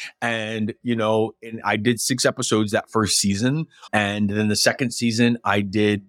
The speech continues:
two episodes. And I was like, "All right, cool. I'm just gonna be grateful for this. I'm gonna be grateful for this and move on." And real quick, I'll say two things about that. One, my business mind was already going.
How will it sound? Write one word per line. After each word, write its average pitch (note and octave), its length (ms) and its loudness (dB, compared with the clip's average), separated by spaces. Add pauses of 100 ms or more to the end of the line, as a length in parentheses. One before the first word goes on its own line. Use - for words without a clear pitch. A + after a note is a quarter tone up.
two A#2+ 420 4 (460)
episodes. C3+ 600 0
And G#2+ 140 0
I A2+ 40 2
was B2 100 0
like, C#3+ 160 0
"All - 100 0
right, A2 160 -4
cool. - 240 0
I'm A#2 140 0
just - 120 -6
gonna C#3 100 2
be A#2 100 0
grateful A#2+ 440 -2
for A#2+ 160 -4
this. A2 600 0 (840)
I'm A2+ 80 2
gonna G#2 100 2
be G2+ 60 -4
grateful B2 320 2
for - 60 0
this B2+ 220 0
and G#2 140 2
move A2 220 4
on." G2 340 0 (420)
And A#2 260 -4
real E3 100 6
quick, D#3 180 0
I'll A#2 80 0
say - 140 0
two - 180 -4
things C3+ 220 0
about G#2 200 -2
that. C2+ 200 -4
One, B2+ 420 0
my A#2 220 2
business A#2+ 480 2
mind F#2+ 380 0 (220)
was G2 140 -4 (100)
already G#2+ 340 2
going. F2+ 440 -6